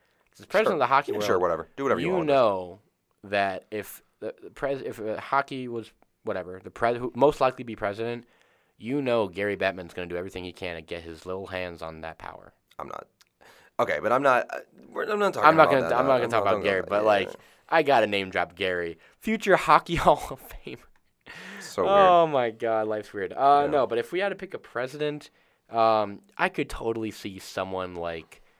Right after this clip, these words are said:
Speaker 1: Sid Crosby coming in with a pretty boy smile and, you know, "I care about your interests," and really relating to the people, you know. The Ba-
Speaker 2: Yeah.
Speaker 1: where, where's the Bane voice? The, "Back to
Speaker 2: The
Speaker 1: you.
Speaker 2: people.
Speaker 1: The people."
Speaker 2: <laughs>
Speaker 1: Yeah,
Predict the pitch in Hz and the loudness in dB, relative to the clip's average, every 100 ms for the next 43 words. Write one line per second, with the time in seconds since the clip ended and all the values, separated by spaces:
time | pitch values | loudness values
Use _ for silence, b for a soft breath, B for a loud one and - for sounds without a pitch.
0 | _ - - 113 101 - 87 85 80 87 | _ -20 -4 -4 -4 -4 -2 -2 -4 -12
1 | 82 92 90 87 87 85 - 85 - 92 | -12 -10 -8 -8 -10 -10 -10 -12 -12 -12
2 | 90 90 95 - - 87 87 87 85 85 | -10 -8 -8 -8 -6 -4 -2 -2 -4 -8
3 | 85 85 B B B B 90 85 - 120 | -10 -16 B B B B -12 -10 -8 -10
4 | 156 - - 147 131 92 92 104 - 98 | -10 -16 -16 -12 -10 -10 -12 -12 -12 -12
5 | 110 104 110 73 - - - 82 82 B | -12 -16 -14 -16 -18 -18 -16 -14 -16 B
6 | B 107 131 147 131 123 113 120 117 107 | B -2 2 4 2 0 0 0 -2 -8
7 | 95 - - 98 95 - 80 69 85 82 | -10 -12 -14 -14 -14 -12 -14 -14 -14 -10
8 | 82 85 - B 123 127 123 - 139 143 | -10 -10 -16 B -14 -2 0 2 2 4
9 | 143 151 135 127 117 113 107 95 82 82 | 4 2 0 -2 0 0 -4 -6 -8 -10
10 | - 131 - 220 - 214 196 175 156 302 | -16 -12 -6 -6 -4 -4 -2 -2 0 -2
11 | - - - - 339 - - 330 240 - | -2 -4 -4 -2 -4 -4 0 0 0 -6
12 | 82 - - 127 127 | -18 -12 -10 -8 -8